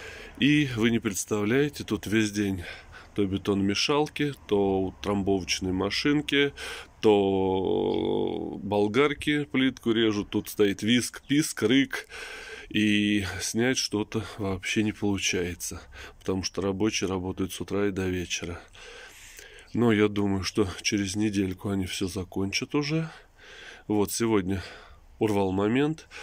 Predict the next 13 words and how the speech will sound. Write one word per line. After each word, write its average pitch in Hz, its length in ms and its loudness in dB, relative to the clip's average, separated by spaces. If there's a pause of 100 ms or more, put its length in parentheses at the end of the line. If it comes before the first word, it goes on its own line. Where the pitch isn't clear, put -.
(200)
так 98 140 -2
как - 180 -8
сегодня 117 520 0
у 104 40 2
нас, 95 360 -4 (1120)
э, 104 120 -2 (680)
первый 98 360 2
раз 104 520 -4 (1120)
за 101 160 -2
все 104 240 -2
время, 110 420 2
после 104 300 -2
того, 104 240 0